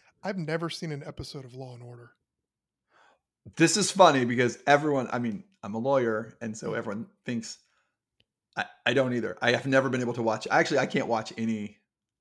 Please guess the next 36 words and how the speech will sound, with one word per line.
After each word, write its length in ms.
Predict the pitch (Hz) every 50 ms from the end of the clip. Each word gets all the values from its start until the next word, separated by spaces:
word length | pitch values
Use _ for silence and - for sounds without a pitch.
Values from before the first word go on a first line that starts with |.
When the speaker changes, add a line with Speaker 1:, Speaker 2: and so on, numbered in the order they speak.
| _ _ _ _ -
Speaker 2:
I've 100 | - 127
never 120 | 160 165
really 160 | 170 160 131 117
watched 160 | 147 143 147
Speaker 1:
Lawyer 100 | 147 147 131
Speaker 2:
any 200 | 139 170 208 -
Speaker 1:
procedurals? 120 | 170 127
Speaker 2:
legal, 460 | 127 131 123 113 120 117 113 110 113 117
lo-, 180 | 120 120 - -
le-, 200 | 123 131 127 120
legal 320 | 127 131 139 139 127 123 101
procedural, 680 | - 117 113 - 123 117 101 101 101 95 92 - - -
yeah, 200 | 107 120 107 90
Speaker 1:
Yeah. 40 | -
Speaker 2:
things. 480 | - - 113 98 92 - 127 - - _ _ _ _ - - - _ _ _ _ _ _ -
Um, 320 | 110 107 104 98 92 - _ _ -
I 80 | - 123
get 200 | 110 - - -
frustrated 460 | - 131 131 127 - 175 175 175 175
at 200 | 180 185 185 185
them. 340 | 196 196 196 185 180 170 - _ _ _ _ _ _ _ _ _ -
It, 180 | - 139 - - _ -
most 280 | 135 139 143 139 143 -
people, 300 | 170 139 135 135 - _ -
like, 200 | - 117 - - _ _ _ _ _ _ _ _ _ _ _ _ _ _ _ _ _ _ -
you 80 | 143
know, 100 | 117 113 104 120 -
ninety-nine 400 | 113 123 131 139 143 139 127 117
percent 220 | 113 113 123 127 123
of 60 | 107
us 100 | 107 -
don't 160 | - 107 104
practice 340 | - - 113 110 - 107 -
criminal 340 | - - 117 107 107 101 95
law 380 | 95 104 104 95 110 - - _ -
either, 340 | 123 120 - - - -